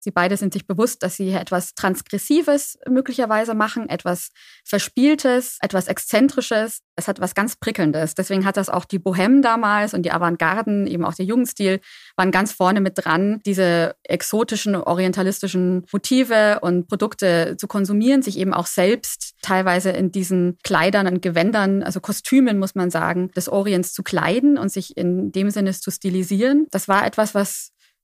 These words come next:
äh, ja, ein Statussymbol im Grunde.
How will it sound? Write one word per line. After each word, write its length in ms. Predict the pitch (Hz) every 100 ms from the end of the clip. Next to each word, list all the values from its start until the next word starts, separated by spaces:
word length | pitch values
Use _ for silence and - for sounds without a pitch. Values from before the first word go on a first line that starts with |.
| -
äh, 560 | 196 196 202 202 202 202 - - - - _ _ 226
ja, 120 | 247
ein 160 | 196 202
Statussymbol 800 | 190 277 285 - 180 160 - 156
im 180 | 180
Grunde. 400 | 170 160 151 160